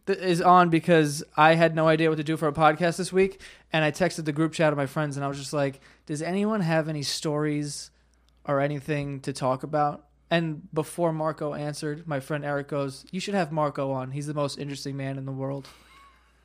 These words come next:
Which I didn't, I don't know for a fact, but then he, like, rattled off.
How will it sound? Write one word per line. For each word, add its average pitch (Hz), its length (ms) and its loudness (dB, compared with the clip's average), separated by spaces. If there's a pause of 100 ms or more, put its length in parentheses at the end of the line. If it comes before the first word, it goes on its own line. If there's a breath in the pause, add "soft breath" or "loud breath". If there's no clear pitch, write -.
(240 soft breath)
Which 151 180 -4 (400 soft breath)
I 156 140 6
didn't, 170 380 2
I 160 180 6
don't 170 300 2
know 143 480 4 (500)
for 165 240 0
a 143 80 2
fact, 160 640 4 (340)
but 170 140 0
then 226 240 6
he, 240 180 -2
like, 208 220 4
rattled 160 600 6
off. 165 440 10